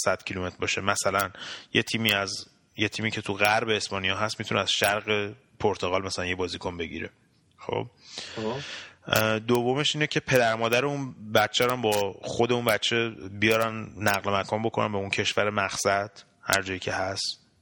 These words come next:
Speaker 1: سومیش اینه که از یه کشور دیگه اروپایی که توی اتحادیه اروپا هست اون بازیکن گرفته بشه، که این ده تا بازیکن هیچ کدوم این مشخصه رو نداشتن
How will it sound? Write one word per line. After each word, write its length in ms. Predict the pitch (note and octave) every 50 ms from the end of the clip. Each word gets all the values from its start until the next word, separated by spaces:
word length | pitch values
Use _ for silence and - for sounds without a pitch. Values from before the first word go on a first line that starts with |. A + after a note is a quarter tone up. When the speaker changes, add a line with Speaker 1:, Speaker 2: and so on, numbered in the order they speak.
| _ - - - - - - - - - - - - - -
Speaker 1:
سومیش 480 | - A#2 A2 G#2+ A2 A2 B2 C3+ - -
اینه 100 | D3+ D3
که 180 | - D3+ C#3+ -
از 280 | A2+ A2 G#2+ G#2 G#2+ A2+
یه 200 | A#2+ B2 B2+ B2 - - _ _ _ _ _ _ _ _ _ _ _ - _ _ _ _ _ - - -
کشور 480 | - - A2 - - - A2+ A#2 B2 B2
دیگه 240 | A2 G#2 G#2 G#2+
اروپایی 580 | A2 A#2 A#2+ A2+ G#2+ G2+ G2+ - - G2 G2 G2+
که 120 | - -
توی 260 | G#2+ - G#2+ A2 G2+ G#2
اتحادیه 400 | - - G2+ G2 F#2 F#2 F#2 F#2
اروپا 320 | F#2 F2+ F2 - G2 F2+
هست 220 | F#2 F#2 F2+ -
اون 80 | - F2+
بازیکن 360 | F2 E2+ E2 - - G2 E2+
گرفته 360 | C#2+ D#2+ E2 E2 - - -
بشه، 220 | - - - - -
که 140 | - - G#2
این 180 | G#2+ B2 B2+
ده 240 | B2 A#2+ A2+ G#2+ -
تا 100 | - A2
بازیکن 340 | G#2+ G2+ F#2 F#2 - A2+ A#2
هیچ 220 | A2+ B2+ B2 -
کدوم 200 | - B2+ A#2+ A#2+
این 80 | A#2 A2
مشخصه 540 | G#2 G2 - G#2+ F#2 - G#2 G#2 - - G2
رو 140 | G2 G2
نداشتن 460 | F#2 F2 E2+ E2 - - - - G#2+